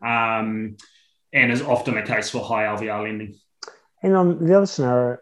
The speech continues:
Speaker 2: if I currently hold a mortgage with my bank, uh, and I go to my bank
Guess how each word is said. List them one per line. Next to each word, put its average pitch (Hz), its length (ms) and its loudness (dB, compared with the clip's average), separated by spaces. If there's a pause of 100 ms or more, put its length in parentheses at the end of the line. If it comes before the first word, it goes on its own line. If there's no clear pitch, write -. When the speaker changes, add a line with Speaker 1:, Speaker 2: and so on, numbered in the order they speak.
Speaker 2:
if 160 160 -2
I 190 220 4
currently 135 400 -2
hold 135 220 4
a 127 40 4
mortgage 120 320 2
with 113 180 -4
my 110 120 -4
bank, 107 420 -10 (680)
uh, 123 200 2
and 131 140 0
I 127 80 4
go 135 300 6
to 143 120 0
my 120 140 0
bank 117 480 -6